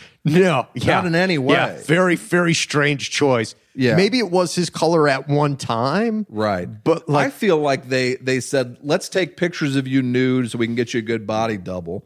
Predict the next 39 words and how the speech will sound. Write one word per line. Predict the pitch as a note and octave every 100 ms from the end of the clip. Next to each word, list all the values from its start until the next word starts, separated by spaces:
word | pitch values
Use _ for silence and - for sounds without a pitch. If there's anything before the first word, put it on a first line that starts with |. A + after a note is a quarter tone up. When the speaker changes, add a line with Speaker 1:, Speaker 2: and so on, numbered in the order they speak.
| -
Speaker 1:
And | B2+
then | B2+
he | A#2+
Speaker 2:
Then | A#2
Speaker 1:
went | A#2+
Speaker 2:
he | -
Speaker 1:
to |
Speaker 2:
goes | - D3 C#3+
on |
a | D3
Speaker 1:
Mexico. | C3 A#2+
Speaker 2:
Hawaiian | D3+ D#3+ D#3+ D3
Speaker 1:
Yeah. | A#2
Speaker 2:
vacation. | F3+ B3 - F#2 - _ _ _ _ -
And | C3+
when | D3
he |
comes | C#3 D#3 C#3
back, | D#3 D#3+
he's | C#3 -
tan, | E3+ F#3 F3
and | B2
they | A#2
said, | -
"Well, | A#2 C3+
this | C3+ C#3+
is |
who | D#3
we | D3
got. | B2+ E3 B2 -
Sorry." | C#3
Speaker 1:
Well, | D3
'cause | D3 C#3+ C3 D3+
I, | D#3 D#3+
I |
think | - - -
that's | G#3 F#3+ -
what, | C3+ C3 B2 -
um, | A2+ A2 G#2 G2 F#2+ G2